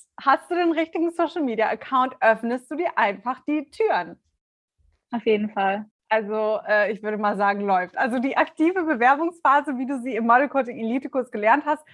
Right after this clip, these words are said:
Speaker 1: bist du noch nicht angegangen. Ich meine, die, die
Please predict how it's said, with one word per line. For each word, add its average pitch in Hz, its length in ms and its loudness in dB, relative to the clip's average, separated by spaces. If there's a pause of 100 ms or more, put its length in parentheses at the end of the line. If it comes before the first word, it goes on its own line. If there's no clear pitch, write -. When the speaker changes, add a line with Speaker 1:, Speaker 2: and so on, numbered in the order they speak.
(200)
Speaker 1:
bist 262 180 -4
du 269 40 -4
noch 208 160 -2
nicht 240 200 -2
angegangen. 285 480 -2
Ich - 120 -12
meine, 226 180 0
die, 214 160 -10 (120)
die 214 440 -8